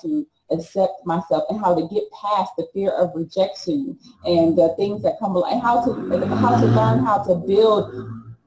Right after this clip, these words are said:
relationships. I had no clue how to build relationships, even, like,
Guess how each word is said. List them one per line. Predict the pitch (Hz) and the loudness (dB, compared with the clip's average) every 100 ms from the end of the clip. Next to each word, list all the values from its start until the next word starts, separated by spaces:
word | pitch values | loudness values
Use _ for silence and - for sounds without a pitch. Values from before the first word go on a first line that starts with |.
| _ _ | _ _
relationships. | 185 170 208 285 247 214 - 170 160 - _ | 2 4 4 2 0 -8 -2 0 0 -4 _
I | 214 254 | 0 2
had | 294 294 226 214 208 | 2 2 4 2 2
no | 214 220 - | 2 2 0
clue | 269 302 285 185 196 _ _ | -6 -2 -2 -6 -14 _ _
how | 254 233 - | -6 -6 -6
to | |
build | 196 208 | -6 -2
relationships, | 175 180 269 262 - 185 _ | 0 0 0 -4 -6 -12 _
even, | 240 214 208 | -16 -12 -8
like, | 214 | -8